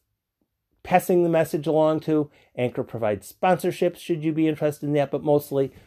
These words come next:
when I see the numbers of people showing up to listen to podcasts, like podcasts on Joel Machado and Ben Leeper, I am ecstatic. Joel Machado is a bit more of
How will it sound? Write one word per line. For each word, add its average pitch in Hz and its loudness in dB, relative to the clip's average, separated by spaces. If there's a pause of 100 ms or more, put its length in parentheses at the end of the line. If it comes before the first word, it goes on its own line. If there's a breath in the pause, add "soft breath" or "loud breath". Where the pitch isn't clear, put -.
(120)
when 143 -2
I 147 4
see 156 2
the 147 4
numbers 143 0
of 139 -4
people 135 -4
showing 143 0
up 131 -4
to 131 -10
listen 135 -6
to 131 0
podcasts, 127 0 (720 soft breath)
like 135 6 (280)
podcasts 147 4
on 139 2
Joel 143 6
Machado 143 2
and 143 0
Ben 135 2
Leeper, 131 -2
I 127 2
am 131 -2
ecstatic. 120 -2 (920 soft breath)
Joel 269 10
Machado 214 2
is 180 0
a 175 2
bit 175 2
more 170 2
of 170 2